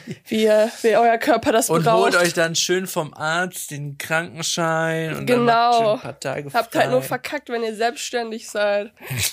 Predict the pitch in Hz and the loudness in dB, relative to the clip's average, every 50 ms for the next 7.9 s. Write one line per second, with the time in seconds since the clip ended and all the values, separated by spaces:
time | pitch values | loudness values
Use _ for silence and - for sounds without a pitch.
0 | - _ _ _ _ _ - - - - - 139 131 170 - - _ - - 233 | -6 _ _ _ _ _ -8 -6 -6 -4 -4 -6 -8 -8 -12 -14 _ -6 -2 0
1 | 208 208 208 - 226 233 233 233 233 220 208 202 208 208 208 - - - - _ | 0 0 0 2 2 4 4 4 4 4 4 4 4 2 0 -6 -16 -20 -20 _
2 | _ _ _ - - - 147 139 135 151 143 - - 147 139 139 139 139 135 131 | _ _ _ -20 -14 -8 -6 -6 -6 -6 -6 -2 0 0 0 0 0 0 0 0
3 | - - - - - - - 131 135 135 - - 135 135 135 131 - 226 233 254 | 0 -2 -10 -10 -6 0 2 2 2 0 -2 -4 -2 -2 -2 0 0 2 2 4
4 | 294 320 254 220 254 285 226 - - 240 240 - - 226 233 247 254 247 240 233 | 2 2 0 -2 -4 -6 -6 -6 -6 -6 -6 -4 -2 -2 0 0 0 0 -2 -2
5 | - - - - 214 196 208 220 - - 220 233 277 330 - - - 226 220 214 | -6 -10 -6 -4 -4 -4 -4 -6 -4 -2 0 0 0 -2 -6 -4 -2 -2 -2 -2
6 | 208 254 247 226 240 262 277 254 233 262 285 - 294 233 214 226 254 226 214 - | -4 -8 -8 -8 -6 -4 -4 -4 -4 -6 -6 -6 -6 -6 -6 -6 -6 -6 -4 -4
7 | - - - 269 240 - - 285 262 - - - - - - - - 277 | -2 -2 -2 -2 -4 -4 -4 -4 -4 -2 0 0 -2 -2 -2 -2 -2 -2